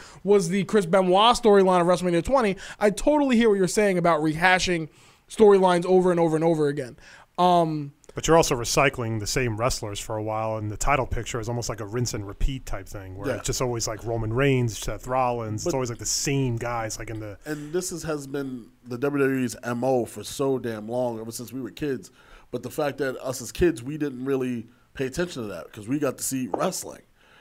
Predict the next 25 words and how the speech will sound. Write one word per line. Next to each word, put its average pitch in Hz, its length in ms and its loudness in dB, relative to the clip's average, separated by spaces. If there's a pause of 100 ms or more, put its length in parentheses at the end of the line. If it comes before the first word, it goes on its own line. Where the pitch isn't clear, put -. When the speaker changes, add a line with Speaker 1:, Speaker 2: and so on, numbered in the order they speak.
Speaker 3:
You 110 100 -10
know, 139 140 2
what, 131 260 -2
as 151 300 2
we're 151 160 2
getting, 127 280 -4
s-, - 180 -10
we 127 160 -6
now 135 200 -2
become 135 340 -4
smarks 165 680 -2
instead 131 300 -4
of 120 160 -6 (280)
these 131 140 -12
stupid 165 240 -2
little 147 160 2
marks 175 360 2
just 135 100 -8
staring 143 260 4
at 131 80 -2
this 123 140 -10
T 165 120 -4
V 165 200 -4
screen. 117 420 -8
Speaker 1:
Yeah. 143 280 -6